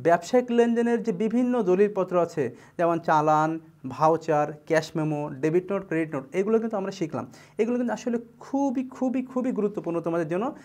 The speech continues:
যেমন তোমাদের জন্য ক্রিয়েটিভের জন্য হতে পারে, আবার তোমাদের এটার জন্য এমসিকিউর জন্য এটা বেশ ইম্পর্টেন্ট। তো আজকে আমরা যে বিষয়টা দেখবো সেটা হচ্ছে আমাদের এখন বাড়ির কাজ। যে বাড়ির কাজটা কী থাকবে সেটা খেয়াল করো।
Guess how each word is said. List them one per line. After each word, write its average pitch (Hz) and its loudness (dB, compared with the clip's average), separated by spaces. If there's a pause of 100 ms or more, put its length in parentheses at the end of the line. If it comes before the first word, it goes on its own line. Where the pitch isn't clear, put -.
(160)
যেমন 165 0
তোমাদের 185 -2
জন্য 180 -2
ক্রিয়েটিভের 175 -2
জন্য 196 -2
হতে 202 -2
পারে, 220 0
আবার 147 0 (520)
তোমাদের 160 -4
এটার 160 -6
জন্য 190 -2 (300)
এমসিকিউর 202 -2
জন্য 220 -2
এটা 214 -2
বেশ 170 -2 (180)
ইম্পর্টেন্ট। 151 -2 (480)
তো - -16
আজকে 190 0
আমরা 233 4
যে 190 2
বিষয়টা 180 0
দেখবো 156 -2
সেটা 202 -4
হচ্ছে - -4
আমাদের 156 0
এখন 214 -2
বাড়ির 156 2
কাজ। 175 0 (380)
যে 160 -4 (100)
বাড়ির 165 4
কাজটা 214 0
কী 202 0
থাকবে 180 0
সেটা 170 -6
খেয়াল 147 0
করো। 196 0